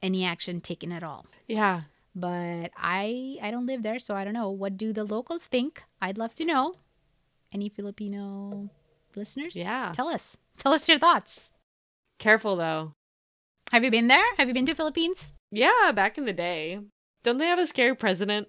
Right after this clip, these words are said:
Speaker 2: Isn't he kinda, like, tough? Or I guess he's tough on drugs or something.
Speaker 1: I think his son is contesting now, and I, I don't know if he won, but he also kind of has the similar stance.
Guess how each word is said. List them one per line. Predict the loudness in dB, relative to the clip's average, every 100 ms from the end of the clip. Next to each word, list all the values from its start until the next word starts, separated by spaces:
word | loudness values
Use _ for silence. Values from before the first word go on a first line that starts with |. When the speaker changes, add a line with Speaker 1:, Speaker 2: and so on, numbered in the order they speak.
| _
Speaker 2:
Isn't | -12 -10
he | -8
kinda, | -6 -4 -6 -6 -10 -8
like, | -6 -6 -14 _
tough? | -4 -4 -6 -20 _ _ 0
Or | 6
I | 6
guess | 6 2
he's | -2
tough | -2 -2 0
on | 0 0
drugs | -2 0 -2 -6 -10
or | -8 -8
something. | -8 -10 -8 -10 -10 -16 _ _ _ _ _ _ _ _ _ _ _
Speaker 1:
I | 2
think | 2 0
his | -2
son | -2 2 4 4
is | 0 0
contesting | 0 2 0 -2 -4 -2
now, | -2 0 0
and | 0
I, | -4 _ -6
I | -2
don't | 0 0
know |
if | 0
he | -4
won, | -4 -4 -6 -8
but | -8 -10
he | -8 -8 -6 -2
also | -2 -2 -4 -4
kind | -4 -6 -6
of | -6
has | -6 -8
the | -8
similar | -10 -12 -14 -16 -16 -4 -2 0 0 -2
stance. | -4 -8 -6 -2 -2 -2 -6 -14